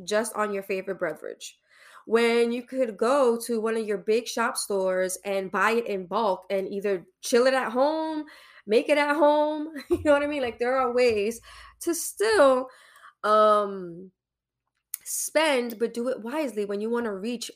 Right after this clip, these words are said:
big goals. So this, this topic is specifically about reaching a big goal and how not to overspend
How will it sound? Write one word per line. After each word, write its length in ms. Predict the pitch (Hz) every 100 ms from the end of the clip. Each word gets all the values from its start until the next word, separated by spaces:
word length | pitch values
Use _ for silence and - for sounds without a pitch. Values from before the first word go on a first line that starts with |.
| 180
big 260 | 202 208 - 208
goals. 480 | 185 196 123 104 - _
So 480 | - 220 208 196 185 -
this, 240 | 269 -
this 500 | - 277 311 - - _
topic 400 | - 269 277 320 226
is 260 | 220 220
specifically 720 | - 226 226 240 269 277 277 277
about 380 | 208 202 196
reaching 480 | 190 214 220 277 285
a 120 | 208
big 320 | 196 202 214 202
goal 400 | 185 202 269 285 - -
and 100 | 202
how 160 | 208 214
not 300 | 208 202 214
to 100 | 247
overspend 840 | 220 220 202 202 - 185 226 359